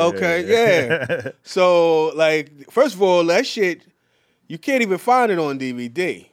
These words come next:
Speaker 1: Like, s-, you know, like, uh,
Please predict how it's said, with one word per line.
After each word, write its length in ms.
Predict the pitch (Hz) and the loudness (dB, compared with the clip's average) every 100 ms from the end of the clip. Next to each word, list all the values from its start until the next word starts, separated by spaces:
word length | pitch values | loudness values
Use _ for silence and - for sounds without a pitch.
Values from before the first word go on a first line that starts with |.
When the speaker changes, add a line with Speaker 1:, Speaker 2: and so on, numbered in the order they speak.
| _ | _
Speaker 1:
Like, 420 | 120 127 123 120 _ _ _ _ | -8 -6 -4 -8 _ _ _ _
s-, 180 | _ - - _ | _ -20 -20 _
you 160 | 180 190 | -10 -8
know, 260 | 127 113 | -6 -8
like, 320 | 104 117 123 110 | -10 -10 -10 -10
uh, 180 | 131 | -14